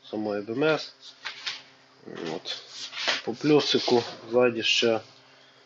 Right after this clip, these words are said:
от тут, де ці клеми, буде стояти кришечка. І потім затягнеться все в термоусадочку. Батарея буде готова. Кому було цікаво,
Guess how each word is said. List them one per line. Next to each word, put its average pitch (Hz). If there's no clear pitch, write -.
от 113
тут, 113
де 113
ці 117
клеми, 139
буде 123
стояти 127
кришечка. 156
І 156
потім 123
затягнеться 120
все 117
в 117
термоусадочку. 127
Батарея 104
буде 98
готова. 92
Кому 185
було 165
цікаво, 185